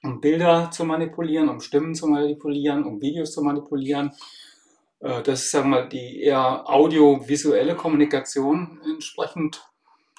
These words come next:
ja, zu manipulieren oder zu fälschen, je nachdem, wie man's eben entsprechend sehen mag und was eigentlich doch vergleichsweise in dieser Breite eine ganz neue Herausforderung ist.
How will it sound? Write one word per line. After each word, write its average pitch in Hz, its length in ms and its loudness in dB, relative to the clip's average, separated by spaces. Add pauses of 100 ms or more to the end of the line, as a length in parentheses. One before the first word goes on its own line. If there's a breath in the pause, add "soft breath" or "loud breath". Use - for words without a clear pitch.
(460)
ja, 127 340 0 (100)
zu 160 120 0
manipulieren 147 600 4
oder 135 220 0
zu 135 120 -8
fälschen, 131 600 -4 (140)
je 151 140 0
nachdem, 147 260 0
wie 143 60 -2
man's 135 180 -4
eben 135 140 -10
entsprechend 123 420 -12
sehen 135 220 2
mag 180 180 -4
und 143 100 -4
was 135 120 -6
eigentlich 147 240 -2
doch 160 320 2 (720 soft breath)
vergleichsweise 165 1040 6
in 151 160 4
dieser 165 320 0
Breite 165 540 4
eine 151 180 0
ganz 147 280 0
neue 123 240 0
Herausforderung - 840 -6
ist. - 400 -16